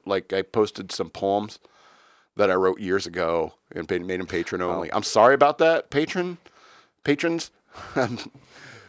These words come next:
Speaker 1: but there are other videos and stuff that are, like, uh, pretty much like whole shows since we're getting more video content. So go over to
Speaker 2: S-
Speaker 1: patreon dot com slash shock monkey radio.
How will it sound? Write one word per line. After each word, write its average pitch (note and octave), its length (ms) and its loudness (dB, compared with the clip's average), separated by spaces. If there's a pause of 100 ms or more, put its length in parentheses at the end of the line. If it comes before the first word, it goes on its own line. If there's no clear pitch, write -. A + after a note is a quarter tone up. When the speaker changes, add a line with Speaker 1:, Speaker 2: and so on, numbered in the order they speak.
(160)
Speaker 1:
but C#3+ 140 6
there D3 140 4
are D#3+ 220 8
other C#3+ 340 4
videos A2+ 500 2
and G2 80 -12
stuff G#2 340 0
that F#2+ 160 0
are, F#2+ 140 2
like, F#2 260 -4
uh, F2 240 -4
pretty D3+ 240 -8
much C3 220 -4
like G2 160 0
whole G#2 160 2
shows G2 440 2
since F#2 160 -10
we're F#2+ 80 -8
getting F#2 180 -8
more F#2 120 0
video F2+ 300 -4
content. F2 560 -6
So E2+ 260 -8
go A2 140 -4
over C#3+ 180 2
to C3+ 100 -6
Speaker 2:
S- B2+ 60 0
Speaker 1:
patreon A#2 220 -4
dot A#2 100 -2
com F#2+ 180 -6
slash G2+ 160 -10
shock F#2 220 -6
monkey - 220 -8
radio. E3 260 -8